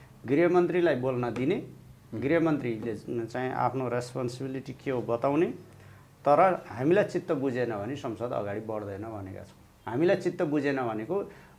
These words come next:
छानबिन समिति गठनको कुरा चाहिँ, अ, गृहमन्त्रीले गर्नु भएन, सरकारले गरेन भने चाहिँ संसद अगाडि बढ्दैन भनेका छौँ। त्यसो भएर हाम्रो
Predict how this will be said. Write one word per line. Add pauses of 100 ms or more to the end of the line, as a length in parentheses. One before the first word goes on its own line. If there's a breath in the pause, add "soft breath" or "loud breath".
(120)
छानबिन
समिति
गठनको
कुरा
चाहिँ,
अ,
गृहमन्त्रीले
गर्नु
भएन,
सरकारले
गरेन
भने (500 soft breath)
चाहिँ
संसद
अगाडि
बढ्दैन
भनेका
छौँ।
त्यसो
भएर
हाम्रो